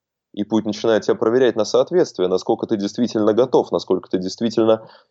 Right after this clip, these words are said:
честен с собой, насколько ты действительно готов заплатить ту цену, которая требуется за то, чтобы своему пути следовать.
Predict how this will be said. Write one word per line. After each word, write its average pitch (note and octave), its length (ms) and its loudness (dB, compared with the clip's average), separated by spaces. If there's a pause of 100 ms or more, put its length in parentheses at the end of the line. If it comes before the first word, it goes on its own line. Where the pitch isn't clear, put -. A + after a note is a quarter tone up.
честен F#2+ 640 0 (200)
с - 200 -8
собой, G#2 320 2
насколько F#2 300 -4
ты G2+ 60 -2
действительно F#2+ 320 -6
готов G2+ 380 0 (160)
заплатить G#2+ 560 0
ту A2 140 -2
цену, A#2+ 520 0
которая - 380 0
требуется B2+ 460 -2
за G#2+ 100 2
то, C3 140 -2
чтобы B2+ 320 0
своему A#2 400 -2
пути A#2 240 -6
следовать. F2+ 420 0